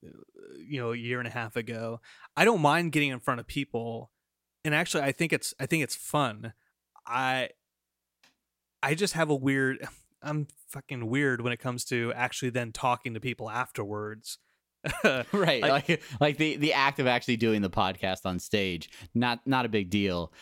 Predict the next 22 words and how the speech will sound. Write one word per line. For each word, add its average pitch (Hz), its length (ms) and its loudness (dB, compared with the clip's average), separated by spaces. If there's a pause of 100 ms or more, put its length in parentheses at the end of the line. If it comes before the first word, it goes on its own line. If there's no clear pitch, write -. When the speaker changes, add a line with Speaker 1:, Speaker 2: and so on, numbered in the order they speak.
(460)
Speaker 2:
A 113 80 2
meet 135 240 2
and 123 140 2
greet 104 220 0
afterwards, 92 760 -2 (120)
hard 87 320 -4
pass. - 220 -8
Speaker 1:
Yeah, 156 720 2
yeah. 156 680 4
Speaker 2:
<laughs> - 20 -8
Speaker 1:
I, 160 100 2
I'm, 175 260 0 (120)
I'm 156 200 0
socially 185 760 2
awkward 131 840 0 (300)
when 127 200 2
I'm 120 360 -4
one-on-one 127 840 -2
with 107 180 -8
folks. - 680 -12 (500)
<laughs> - 80 -2 (300)
Speaker 2:
Right. - 300 -6